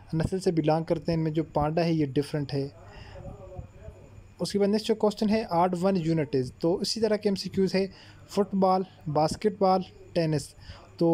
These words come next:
फुटबॉल जो है इसमें ये वाला डिफरेंट है, बाकी जो टे-, बास्केटबॉल और टेनिस बॉल दोनों सेम ही होते हैं, इस वजह से ये वाला यहाँ पर डिफरेंट है।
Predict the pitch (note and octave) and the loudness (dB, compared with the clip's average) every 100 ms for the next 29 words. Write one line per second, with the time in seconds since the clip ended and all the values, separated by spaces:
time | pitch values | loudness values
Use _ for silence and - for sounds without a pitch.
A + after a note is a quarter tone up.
0 | E3 D#3 E3+ E3 F#3 A3+ G#3+ G#3+ G#3+ G#3 | 4 0 -4 0 2 2 2 2 2 2
1 | G#3+ F#3+ F#3+ G3 F3 F#3+ F#3 F#3+ F#3 F3 | 2 2 2 2 2 0 2 0 0 0
2 | D3+ D3+ - D#3+ F3+ E3+ - E3+ E3+ D#3+ | 0 -2 -2 0 2 0 0 0 2 4
3 | D#3 D#3 E3+ - D3+ D#3 - E3+ F3 E3 | 4 2 -4 -6 -2 -2 -2 -2 2 2
4 | D3 D#3 D#3 D3+ D3+ C#3+ D#3 D#3+ - D#3 | 0 -2 -2 0 0 0 -2 -2 -2 -2
5 | D#3+ D#3 E3 E3+ F3 - - - - - | -2 -2 -2 -2 -4 -14 -20 -16 -6 -2
6 | D#3+ D#3 D#3+ D3 C#3 C#3 C3+ C3+ D3 C3 | 0 0 2 2 2 0 -2 -2 -2 0
7 | C#3 - C#3 C3+ C3+ | -2 -2 -6 -4 -6